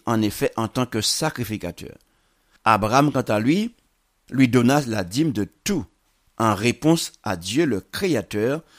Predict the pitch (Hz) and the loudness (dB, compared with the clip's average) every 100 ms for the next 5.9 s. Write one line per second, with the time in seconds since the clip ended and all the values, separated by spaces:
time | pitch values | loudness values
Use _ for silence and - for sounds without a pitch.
0 | _ - 110 110 101 131 180 - 110 92 | _ -4 0 2 2 2 0 -2 -6 -4
1 | - - 107 104 107 113 117 _ 101 87 | -8 -6 -4 -2 -2 -4 -8 _ -6 -6
2 | 87 82 78 - 85 60 - _ _ _ | -8 -10 -14 -12 -12 -12 -20 _ _ _
3 | _ _ _ - 139 147 160 190 208 143 | _ _ _ 0 2 6 6 4 2 0
4 | 120 113 156 160 135 127 170 160 - 117 | 0 2 0 0 0 2 2 -2 -2 -4
5 | 92 123 143 95 - - - 165 98 | 0 2 2 0 -4 -8 -2 -2 -2